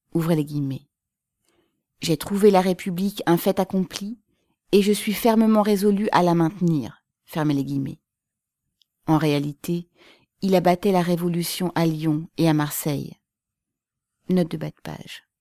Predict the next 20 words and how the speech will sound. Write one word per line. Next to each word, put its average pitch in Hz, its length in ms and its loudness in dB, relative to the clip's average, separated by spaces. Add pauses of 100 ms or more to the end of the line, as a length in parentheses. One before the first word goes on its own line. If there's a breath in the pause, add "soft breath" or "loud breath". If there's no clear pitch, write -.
(640)
La 196 140 6
révolution 208 580 4
qui 208 140 -2
proclama 180 500 0
la 165 140 2
commune 185 400 2
à 160 80 4
Lyon 160 400 -2 (260 soft breath)
le 160 100 -2
vingt-deux 160 340 4
mars 160 500 -2 (420 soft breath)
et 190 80 2
le 185 100 4
vingt-trois 180 440 2
mars 170 360 -2
à 160 80 0
Marseille 160 680 -2
et 156 140 -2
à 151 60 -2
Saint-Étienne 170 760 -4